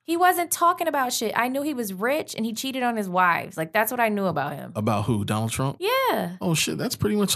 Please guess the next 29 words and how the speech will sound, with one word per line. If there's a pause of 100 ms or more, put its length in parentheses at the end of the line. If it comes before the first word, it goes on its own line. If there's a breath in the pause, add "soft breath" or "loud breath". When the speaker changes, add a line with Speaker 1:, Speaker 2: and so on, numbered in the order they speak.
Speaker 2:
<laughs>
all
of
our
presidents
except
for
forty-four. (300 loud breath)
That's
pretty
much
all
of
our (140 loud breath)
<laughs>
Speaker 1:
No,
listen
to
what
I,
no,
it's
not
all
of
them.
But
I'm, (120)
I'm,